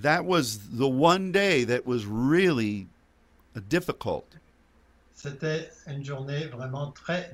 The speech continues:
Speaker 2: difficile, un jour où c'était très difficile.
Speaker 1: And I, I talk about these things not, not to glorify myself,
Speaker 2: Et je parle de ces choses pas pour me glorifier,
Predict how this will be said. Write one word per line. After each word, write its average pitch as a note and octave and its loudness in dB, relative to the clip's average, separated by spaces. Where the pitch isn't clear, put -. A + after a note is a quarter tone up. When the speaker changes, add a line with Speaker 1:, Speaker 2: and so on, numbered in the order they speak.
Speaker 2:
difficile, A#2+ -8
un C#3 -4
jour D#3+ -2
où B2 -8
c'était C3+ -10
très C3 -8
difficile. A2+ -12
Speaker 1:
And D#3 2
I, F3+ 4
I F3 6
talk B3+ 0
about D#3+ 4
these D#3+ 0
things C3+ 0
not, D#3+ 4
not D3+ -2
to D3 -2
glorify B2+ 2
myself, G#2 2
Speaker 2:
Et D3 -6
je C#3 -6
parle C4 -8
de B3 -6
ces A3 -4
choses F3 -4
pas A#3+ -4
pour F#3 -6
me D3+ -6
glorifier, E3+ -6